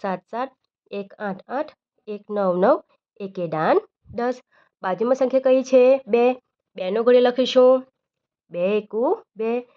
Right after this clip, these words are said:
બે દુ ચાર, બે તળી છ, બે ચોક આઠ, બે પચામ દસ, બે છંગ બાર, બે સતામ ચૌદ, બે અઠામ સોળ, બે નવામ અઢાર, બે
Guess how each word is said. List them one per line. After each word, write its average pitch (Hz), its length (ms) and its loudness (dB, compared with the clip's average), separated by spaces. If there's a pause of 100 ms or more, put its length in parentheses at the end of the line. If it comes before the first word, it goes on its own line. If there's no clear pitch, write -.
(240)
બે 175 160 -4 (140)
દુ 202 100 -2 (500)
ચાર, 233 220 -4 (380)
બે 170 160 -12 (100)
તળી 202 320 -2 (300)
છ, 254 260 -4 (360)
બે 190 80 -6 (160)
ચોક 254 320 0 (380)
આઠ, 247 180 -6 (320)
બે 180 160 -12
પચામ 208 480 0 (300)
દસ, 247 260 -4 (420)
બે 185 80 -10 (200)
છંગ 240 280 2 (340)
બાર, 233 220 -4 (380)
બે 185 160 -8
સતામ 196 500 -4 (260)
ચૌદ, 247 360 -2 (380)
બે 190 180 -8
અઠામ 214 420 -6 (280)
સોળ, 262 300 2 (360)
બે 196 160 -8
નવામ 202 420 0 (340)
અઢાર, 240 320 -2 (380)
બે 185 160 -8